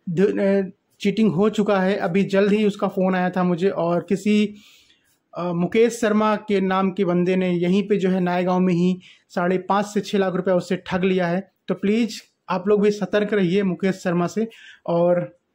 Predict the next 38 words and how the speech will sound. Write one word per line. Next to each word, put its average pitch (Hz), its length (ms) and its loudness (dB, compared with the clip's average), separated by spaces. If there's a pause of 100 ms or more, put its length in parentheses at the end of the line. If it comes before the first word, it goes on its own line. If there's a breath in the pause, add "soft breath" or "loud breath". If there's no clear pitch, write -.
(1300 loud breath)
किसी 202 260 -2
की, 226 160 -4 (340)
के 220 120 0
चक्कर 214 320 -2
में 208 100 2
मत 202 220 0
पड़िए। 202 240 0
अगर 185 260 -2
कोई 190 140 0
आपको 190 200 -2
धोखा 175 300 -2
देता 190 240 -2
है, 196 380 -2
कम 214 220 0
बजट 202 200 2
बताता 190 340 -2
है, 190 160 -2
कम 226 240 -2
पैसे 208 200 -2
में 208 80 0
आपको 202 180 -2
घर 180 140 -2
दिलाने 185 280 -2
की, 185 120 -2
अ, 180 80 -8 (560 loud breath)
कोशिश 185 480 -2
करता 190 340 -2
है, 190 160 -2
आपको 180 420 -4
बरगलाता 175 600 0
है, 190 180 -2
आपके 175 280 -6
दिमाग 180 420 -2
से - 140 -8
खेलता 180 380 -4
है, 180 80 0
तो 180 120 -10
प्लीज़ 196 680 -4